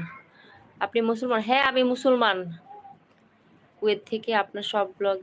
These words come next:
দেখি। Thank you, এমডি রা-, রাহা-, রাহাত। Thank you, রাহাত ভাই। কি?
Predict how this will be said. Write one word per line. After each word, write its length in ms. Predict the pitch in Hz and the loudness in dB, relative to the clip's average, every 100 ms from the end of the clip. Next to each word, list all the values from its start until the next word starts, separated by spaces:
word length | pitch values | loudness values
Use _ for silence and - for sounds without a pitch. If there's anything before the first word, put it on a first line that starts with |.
| - | -6
দেখি। 200 | 180 190 180 | -8 -6 -2
Thank 240 | 220 240 - 254 | -2 -2 -4 2
you, 100 | 254 226 196 | 6 6 6
এমডি 240 | 208 208 214 208 | 4 0 2 4
রা-, 240 | 208 - - 202 | 2 -2 -8 -2
রাহা-, 300 | 202 202 - _ - - _ _ - | -2 -2 -16 _ -20 -20 _ _ -2
রাহাত। 480 | 180 185 208 175 165 - | 0 2 2 2 -2 -2
Thank 180 | 226 247 262 | -2 0 2
you, 80 | 247 | 2
রাহাত 200 | 233 226 208 | 4 2 0
ভাই। 160 | 196 170 170 - _ _ _ - _ _ _ _ _ _ _ _ _ _ _ _ _ _ _ _ _ _ _ _ _ _ _ _ _ _ _ _ _ _ - - | 0 0 -6 -14 _ _ _ -20 _ _ _ _ _ _ _ _ _ _ _ _ _ _ _ _ _ _ _ _ _ _ _ _ _ _ _ _ _ _ -20 -14
কি? 180 | 226 | -12